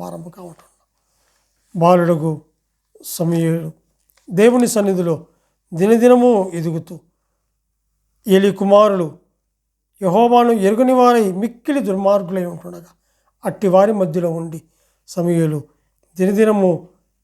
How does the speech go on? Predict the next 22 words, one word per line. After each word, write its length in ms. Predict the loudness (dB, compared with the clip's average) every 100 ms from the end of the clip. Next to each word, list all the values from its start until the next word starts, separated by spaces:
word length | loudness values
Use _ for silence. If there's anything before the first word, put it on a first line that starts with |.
| _ _ _ _ _ _ _ _ _
పరిచర్య 400 | -2 0 2 0 0
చేస్తూ, 320 | -2 -4 -10 -20 _ _ _ _ _
ఎదుగుతూ, 500 | -4 0 0 -2 -2 -6 -8 _ _ _ -4
వర్ధిల్లిన 420 | -2 0 2 2 4
వాడుగా 340 | 4 2 -2 -8 -12 _ _ _
మనం 160 | -12 -10 -12
చూస్తుంటున్నాం. 640 | -18 -20 _ _ _ _ _ _ _ -14
అట్లా 280 | -4 -2 -2 -4 _ _ _
మనము 220 | 0 2 2 0
కూడా 200 | 0 -2 -6 _ _ _
దేవుని 280 | -2 0 0 -2
సన్నిధిలో 360 | -2 -2 -2 -2 -6 _ _ _
ఉంటూ, 320 | -6 -4 -2 -4 -4 -14 _ 0
దేవుడు 340 | 2 2 2 -2 -6 _ _ _
సమూయేలులాగా 760 | -6 0 4 4 4 2 4 2 4
మనము 200 | 2 2 2
కూడా, 180 | 2 2 2 -2 _ _ -10
సమూయేలు 360 | -2 2 2 2
వలె 160 | 2 2
మనము 200 | 0 -2 -2
కూడా 180 | -2 -4 -10 _ _ -6
దేవుని 240 | -2 -2